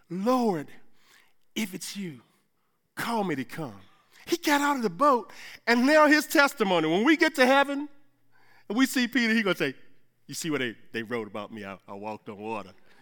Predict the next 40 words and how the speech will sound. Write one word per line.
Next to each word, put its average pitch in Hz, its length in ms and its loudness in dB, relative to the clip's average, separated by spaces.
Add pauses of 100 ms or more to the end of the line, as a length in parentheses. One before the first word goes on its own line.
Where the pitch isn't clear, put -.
(440)
You 160 80 -8
saw 190 240 4
that, 127 160 -2
right? 139 260 0 (100)
You 147 80 -8
saw 151 180 -2
it. - 40 -8 (140)
Or, 143 140 -6
or 156 80 -2
if 156 60 -6
you 196 80 -2
didn't 202 180 -2
see 208 140 -6
it, 160 80 -4
let 165 80 -4
me 160 100 -4
show 156 180 -6
you 113 120 -10
right 110 240 -8
here. 98 220 -12 (1200)
Peter 294 560 6
is 180 160 0
the 180 240 0
only 247 300 0
one 117 420 -6 (420)
that 151 140 -4
has 180 360 -2
that 165 140 -4
testimony. 214 400 -6
A 208 60 -12
great 349 560 0
moment 139 720 -2 (260)
for 123 140 -10
Peter, 147 280 -6
but 117 160 -12
now, 139 460 -6 (1300)
not 117 280 -4
so 113 180 -12
great 104 320 -10
moment. 95 320 -14